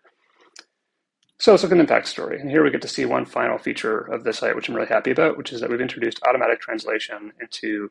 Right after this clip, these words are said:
both French and Spanish for all content on the site. So if you want to read this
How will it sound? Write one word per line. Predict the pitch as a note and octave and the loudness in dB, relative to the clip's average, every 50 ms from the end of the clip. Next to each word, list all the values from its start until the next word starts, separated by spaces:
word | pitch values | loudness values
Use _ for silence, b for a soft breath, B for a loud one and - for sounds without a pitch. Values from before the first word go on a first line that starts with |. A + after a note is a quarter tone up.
| _ | _
both | - A#2 A2+ - | -6 -6 -6 -4
French | - - C#3 C#3 - - | -2 0 0 0 -2 -4
and | A#2+ | -8
Spanish | - - - A2 G#2 G#2 G2+ - | -8 -6 -6 -6 -6 -6 -6 -8
for | - - - - | -8 -8 0 4
all | B2 B2+ B2 - - | 6 6 6 4 2
content | - G#2+ G#2 - - - - | -4 -8 -6 -6 -10 -10 -10
on | - | -10
the | D2+ | -12
site. | - - - - - - _ _ _ _ _ _ _ _ _ _ _ - | -10 -8 -6 -6 -8 -8 _ _ _ _ _ _ _ _ _ _ _ 6
So | - G#3+ D#3 | 8 10 10
if | C3+ - | 10 8
you | C3+ | 4
want | C3+ C3 B2+ | 0 -2 0
to | |
read | B2+ B2 A#2+ | 0 0 -2
this | B2 A#2+ - - - | -2 -4 -6 -10 -14